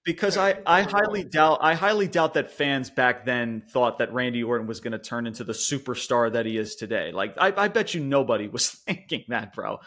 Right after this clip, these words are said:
Speaker 1: Like, Randy Orton at such a young age, he's coming onto the scene. "Oh yeah, this kid, this dude is gonna be, this dude's gonna be in, in legendary feuds with, with Triple H and John Cena. Yeah, this kid is gonna be special." Guys, I'm, I'm,
Speaker 2: I,
Speaker 1: I,
Speaker 2: you know,
Speaker 1: I
Speaker 2: I
Speaker 1: bet you
Speaker 2: kinda,
Speaker 1: money.
Speaker 2: I,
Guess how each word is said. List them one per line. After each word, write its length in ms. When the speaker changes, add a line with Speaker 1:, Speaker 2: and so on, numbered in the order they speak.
Speaker 1:
Like, 180
Randy 300
Orton 240
at 160
such 240
a 40
young 280
age, 240
he's 120
coming 260
onto 200
the 80
scene. 260
"Oh 120
yeah, 180
this 240
kid, 200
this 180
dude 180
is 140
gonna 180
be, 320
this 160
dude's 220
gonna 120
be 120
in, 260
in 160
legendary 540
feuds 400
with, 140
with 160
Triple 420
H 300
and 100
John 320
Cena. 540
Yeah, 80
this 180
kid 160
is 100
gonna 140
be 120
special." 460
Guys, 300
I'm, 100
I'm, 180
Speaker 2:
I, 100
Speaker 1:
I, 200
Speaker 2:
you 80
know, 200
Speaker 1:
I 100
Speaker 2:
I 40
Speaker 1:
bet 240
you 80
Speaker 2:
kinda, 60
Speaker 1:
money. 180
Speaker 2:
I, 80